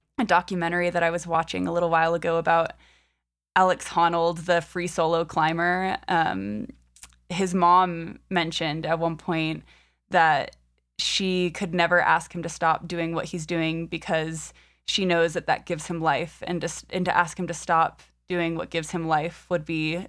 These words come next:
such a disservice to the life that he's trying to live, even if it's cut short by doing what he's doing. And so that sort of resonated with me, and I think that's what my family thinks about the sport now, is even though it is a risk that we all take,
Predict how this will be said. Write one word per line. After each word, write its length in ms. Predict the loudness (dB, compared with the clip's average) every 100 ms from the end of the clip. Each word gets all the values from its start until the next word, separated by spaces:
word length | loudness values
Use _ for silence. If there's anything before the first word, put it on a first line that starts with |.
| -14
such 220 | -8 -8 -6
a 40 |
disservice 640 | -6 -4 -2 -2 -6 -8
to 80 | -6
the 120 | -2
life 280 | 0 -2 -4
that 120 | -8
he's 160 | -8 -6
trying 260 | -4 -2
to 80 | -2
live, 340 | -2 -4 -6 -6
even 280 | -6 -4 -4
if 80 |
it's 120 | -6 -8
cut 200 | -6 -4
short 420 | -4 -2 -4 -8 _
by 100 | -4
doing 280 | -2 -6 -6
what 120 | -6
he's 160 | -8 -8
doing. 440 | -6 -6 -6 -8 -10 -20 _ _ _ -8
And 140 | -6
so 400 | -2 0 2 0 -2 2
that 220 | 4 2
sort 160 | -4
of 80 | -4
resonated 460 | -4 -4 -6 -6 -6
with 180 | -6 -6
me, 220 | -4 -4
and 80 | -4
I 80 |
think 420 | -6 -8 -8 -12 -20 _ _ _ 0
that's 300 | 0 -2 -14
what 380 | -2 0 0 -4
my 160 | -2 -2
family 460 | 0 -2 0 -2 -6
thinks 300 | -8 -10 -6
about 180 | -4
the 80 | -6
sport 280 | -6 -4 -2
now, 300 | -2 0 0
is 260 | -2 -6 -10
even 240 | -4 0
though 140 | 4
it 100 | 4
is 200 | 2 -2
a 60 | -2
risk 420 | -2 -2 -6 -6
that 260 | -2 -2 0
we 120 | 0
all 120 | 0
take, 540 | 0 -4 -4 -6 -18